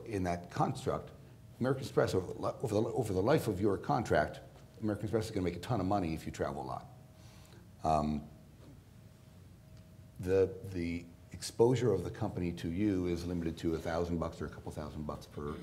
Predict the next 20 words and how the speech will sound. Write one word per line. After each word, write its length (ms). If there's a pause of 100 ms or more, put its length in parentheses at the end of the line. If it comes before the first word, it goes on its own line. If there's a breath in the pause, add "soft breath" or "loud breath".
(120)
per 100
transaction. 720 (460 loud breath)
But 260
over 160
the 80
long 300
run, 300
you're 180
making 400
a 40
recurring 500
commitment 480
to 120
spend, 480 (720)
it 140
could 140
be 80
thousands 400
of 80
dollars 360